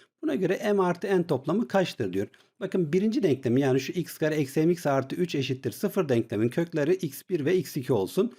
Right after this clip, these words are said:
Bakın kökler toplamı eksi b bölü a'dan dolayı m olur.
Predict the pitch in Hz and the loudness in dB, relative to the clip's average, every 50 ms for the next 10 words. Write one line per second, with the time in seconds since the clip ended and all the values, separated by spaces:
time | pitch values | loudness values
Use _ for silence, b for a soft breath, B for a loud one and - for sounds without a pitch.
0 | B B B B B B B _ - - - 196 185 185 - 208 202 196 - - | B B B B B B B _ -10 -2 0 0 0 0 0 -2 -2 -2 -2 -2
1 | 226 226 220 202 - - - 147 123 - - 123 113 123 156 196 277 - - _ | 0 2 2 0 0 -2 -2 -2 -2 0 0 0 2 2 2 2 0 -4 -8 _
2 | _ _ _ _ _ _ _ _ _ _ _ _ - 170 170 170 - - 214 180 | _ _ _ _ _ _ _ _ _ _ _ _ -6 -6 -6 -6 -6 -6 -6 -2
3 | 170 190 185 180 165 143 135 123 135 147 151 160 147 156 139 120 113 131 202 330 | 2 4 4 4 4 2 2 2 2 2 2 2 2 2 2 2 2 0 -2 -2
4 | 359 302 277 190 127 104 101 117 180 - - | -2 0 0 0 2 2 2 0 0 0 -4